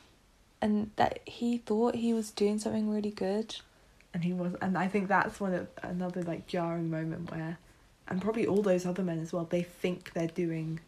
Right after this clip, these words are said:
Speaker 2: the best for
Speaker 1: Mm.
Speaker 2: themselves and their wives, when actually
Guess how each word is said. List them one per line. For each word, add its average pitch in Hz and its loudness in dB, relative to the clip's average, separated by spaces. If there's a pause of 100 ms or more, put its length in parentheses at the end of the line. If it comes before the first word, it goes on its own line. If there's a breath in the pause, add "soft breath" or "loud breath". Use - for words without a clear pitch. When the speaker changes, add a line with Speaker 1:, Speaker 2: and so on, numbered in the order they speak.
(140)
Speaker 2:
the 165 -2
best 156 -8
for 170 -6
Speaker 1:
Mm. 190 -2
Speaker 2:
themselves 170 -6
and 170 -4
their 170 -6
wives, 180 -8
when 180 -8
actually 170 -8